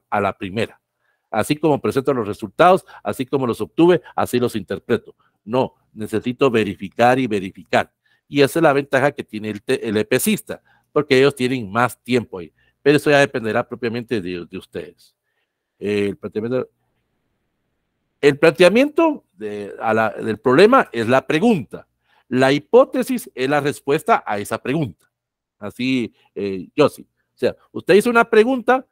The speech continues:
allá en el planteamiento. Eh, según su, eh, según, eh, cómo usted cree que, eh, base a los diagnósticos del problema que usted elaboró. La hipótesis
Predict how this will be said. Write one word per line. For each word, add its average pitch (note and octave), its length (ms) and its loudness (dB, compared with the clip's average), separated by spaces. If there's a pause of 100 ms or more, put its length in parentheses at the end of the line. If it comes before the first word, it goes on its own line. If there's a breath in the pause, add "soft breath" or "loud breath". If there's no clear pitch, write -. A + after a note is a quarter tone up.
(280)
allá A2+ 220 0
en D3 60 -2
el D#3 80 -6
planteamiento. D3 720 -2 (1120)
Eh, G#2+ 260 -6
según D3 440 -4
su, - 220 -10
eh, A2 120 -10
según, D3+ 480 -4
eh, A2 300 -8
cómo D#3 220 2
usted E3 260 -2 (100)
cree F#3 380 6 (320)
que, F#2+ 600 -8 (200)
eh, G2+ 180 -12
base C3+ 400 0
a G#2+ 140 -2
los G#2 200 -4
diagnósticos A#2 640 -4
del G2+ 140 -4
problema A#2+ 440 -2
que G2+ 100 -8
usted A2 220 -4
elaboró. A2 540 0 (760)
La D3+ 220 2
hipótesis A3 680 0